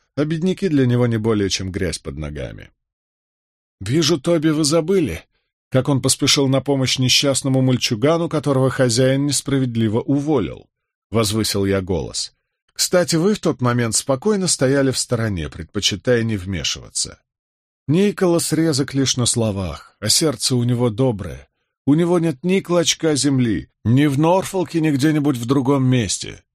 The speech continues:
Конечно, когда дело доходит до споров, он бывает излишне горяч и вспыльчив.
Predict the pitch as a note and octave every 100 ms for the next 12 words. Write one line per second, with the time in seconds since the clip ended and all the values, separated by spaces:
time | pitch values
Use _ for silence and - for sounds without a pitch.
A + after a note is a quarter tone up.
0 | _ G#2+ A#2 D#3+ D#3+ E3 D3+ C3+ C3+ A#2+
1 | C3+ B2 A#2 - A#2 A2 G#2+ - A#2 C3+
2 | C3 B2 A#2+ B2 B2 A#2+ A2+ A2 A#2+ A#2+
3 | A#2+ G#2 G#2+ G#2 A2 B2 - _ A2+ A2
4 | - - F3 D#3+ - - -